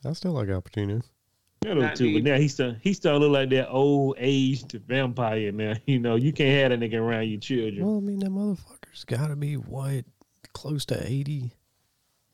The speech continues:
Speaker 3: I mean, he does look a little, um, I can't even explain that. He like one of them hobo vampires.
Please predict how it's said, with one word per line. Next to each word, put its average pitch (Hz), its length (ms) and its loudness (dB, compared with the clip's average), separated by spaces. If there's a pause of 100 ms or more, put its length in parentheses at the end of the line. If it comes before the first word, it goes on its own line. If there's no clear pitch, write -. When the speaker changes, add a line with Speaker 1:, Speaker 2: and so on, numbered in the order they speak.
(1700)
Speaker 3:
I 151 140 -4
mean, 156 240 2
he 175 100 6
does 160 420 6
look 139 220 4
a 135 40 4
little, 135 420 6
um, 120 920 0 (1200)
I 196 100 2
can't 135 280 4
even 135 160 4
explain 143 640 2
that. 127 220 2
He 214 160 6
like 214 260 4
one 165 200 0
of 156 60 -4
them 147 140 -2
hobo 135 500 2
vampires. 117 840 -2